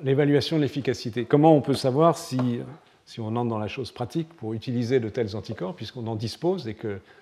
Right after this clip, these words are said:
la maladie étant une infection chronique, comme vous savez, qu'on n'arrive pas à complètement guérir, est-ce qu'on peut utiliser ces anticorps pour améliorer la, la situation de, des malades ?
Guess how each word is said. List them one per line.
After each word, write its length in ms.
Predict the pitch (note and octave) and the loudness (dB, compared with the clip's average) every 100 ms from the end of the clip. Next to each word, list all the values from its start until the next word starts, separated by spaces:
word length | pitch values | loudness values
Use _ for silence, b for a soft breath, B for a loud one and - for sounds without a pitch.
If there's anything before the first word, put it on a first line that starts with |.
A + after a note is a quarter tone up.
| B | B
la 120 | B2 A2 | -8 -4
maladie 360 | A2 A2+ A2 | -2 -2 0
étant 220 | A2+ A2+ | -4 -4
une 100 | A2 | -6
infection 380 | G#2 A#2+ A2+ A2 | -6 -6 -8 -8
chronique, 400 | G2 A#2 A#2 A2+ | -8 -6 -4 -6
comme 160 | A2 G2+ | -6 -6
vous 60 | |
savez, 420 | G#2 G#2+ G#2 G#2+ G2 B B | -6 -6 -4 -4 -8 B B
qu'on 100 | - | -6
n'arrive 320 | A2+ A2+ A2 - | -2 -2 -4 -4
pas 100 | A2+ | -8
à 60 | |
complètement 500 | G#2+ A2 A2+ - G#2 | -6 -8 -8 -6 -8
guérir, 500 | G2+ A2 A2+ D3 F3+ F3+ B B B B | -8 -6 -4 -2 -2 -6 B B B B
est-ce 120 | A2 | -6
qu'on 120 | B2 | -2
peut 140 | A2 C3 | 2 2
utiliser 280 | A#2 B2+ D3+ | 2 0 0
ces 200 | B2+ A2+ | 0 -2
anticorps 440 | G#2+ G#2 D#3+ E3 | -6 -4 -2 -2
pour 200 | C3 A2+ | -2 -4
améliorer 500 | G#2+ A2+ A2+ C3 D3+ | -4 -4 -4 -2 -2
la, 160 | A#2+ G#2 | -4 -6
la 140 | G2+ | -10
situation 640 | - G#2 A2 G2 - C#3 - B B B - | -10 -10 -8 -8 -8 -12 -14 B B B -6
de, 140 | A#2+ | -4
des 140 | A2 A2+ | 0 -2
malades ? 380 | A2+ G#2 F#2 | -2 -4 -8